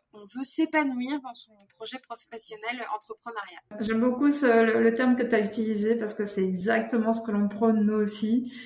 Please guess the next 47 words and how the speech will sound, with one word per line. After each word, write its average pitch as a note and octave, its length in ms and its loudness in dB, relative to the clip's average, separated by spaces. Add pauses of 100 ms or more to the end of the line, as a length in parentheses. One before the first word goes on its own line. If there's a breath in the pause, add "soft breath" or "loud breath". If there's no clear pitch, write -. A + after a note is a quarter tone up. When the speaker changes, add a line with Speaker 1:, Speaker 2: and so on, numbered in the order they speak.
(140 loud breath)
Speaker 2:
C'est - 180 -2
l'épanouissement A#3+ 1080 4
dans A3+ 400 6
la G#3+ 160 4
vie A3 240 0
pro, A#3+ 420 4
euh, G#3 40 6
en G#3 320 0
tant A3+ 180 4
que, A3+ 100 -2
euh, F#3+ 380 0
tu F#3+ 80 -12
vois, G#3 140 -2
de G3+ 280 -2 (140)
kiffer B3 360 2
sa A3+ 180 2
vie G#3 120 0
d'M G3+ 200 4
D, A3 160 2
c'est G3 180 -6
vraiment F#3 460 -2
ce A3 100 -10
qu'on G3+ 160 -2
a G3 40 0
envie G3 240 2
de F#3+ 120 0
promouvoir. G#3 640 0
Donc, G#3+ 260 -2
euh, G3 80 0 (420)
on G3+ 160 0
est G3 140 -4
complètement A#3 480 -2
raccord, A3 500 0
complètement A3 380 -2
aligné G#3+ 340 2
là-dessus. G3+ 520 2 (580)
Alors G3 340 0
maintenant, A3 640 0 (300)
quels C#4 180 -4
sont C4 160 -4
les G3+ 180 -4
treize A#3+ 400 -2
étapes, A#3 440 -2
quels A#3 180 0
sont - 140 -4
les G3+ 120 -4
treize - 380 -8